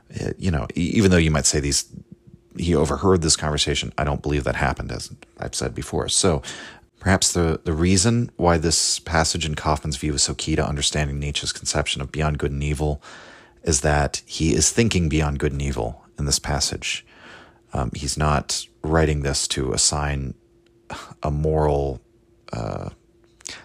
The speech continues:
condemnation or praise of Bismarck, or of the French or the Germans, for that matter. And with that, we'll move on to two forty-two. Quote, "Call that in which the distinction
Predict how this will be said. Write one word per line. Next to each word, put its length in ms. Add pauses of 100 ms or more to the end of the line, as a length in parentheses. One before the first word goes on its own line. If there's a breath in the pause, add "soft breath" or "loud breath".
condemnation 840
or 120
praise 500
of 260
Bismarck, 560 (1000 loud breath)
or 340
of 180
the 60
French 360
or 80
the 120
Germans, 680 (140)
for 140
that 200
matter. 300 (640)
And 180
with 160
that, 200
we'll 100
move 180
on 160
to 60
two 180
forty-two. 640 (560 soft breath)
Quote, 640 (260)
"Call 340
that 280
in 220
which 360
the 120
distinction 760